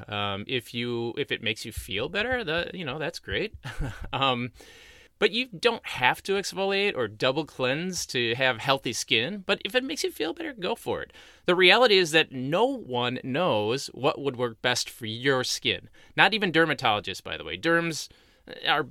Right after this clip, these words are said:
the best place to go for advice on treating skin diseases, but they shouldn't be looked at as authorities on anti-aging advice.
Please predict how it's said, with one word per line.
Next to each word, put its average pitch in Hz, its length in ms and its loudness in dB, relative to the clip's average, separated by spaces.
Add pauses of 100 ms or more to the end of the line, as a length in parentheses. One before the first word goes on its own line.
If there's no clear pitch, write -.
the 131 100 -4
best 156 260 4
place 180 260 4
to 139 80 -2
go 151 200 2
for 135 320 -2
advice 131 580 0
on 113 440 -2 (100)
treating 131 340 2
skin 233 340 0
diseases, 117 540 -2
but 123 460 2
they 151 100 4
shouldn't 220 300 0
be 151 100 2
looked 147 280 0
at 123 200 4
as 120 400 0
authorities 104 880 -2
on 101 300 -4
anti-aging 135 760 0
advice. 90 560 -6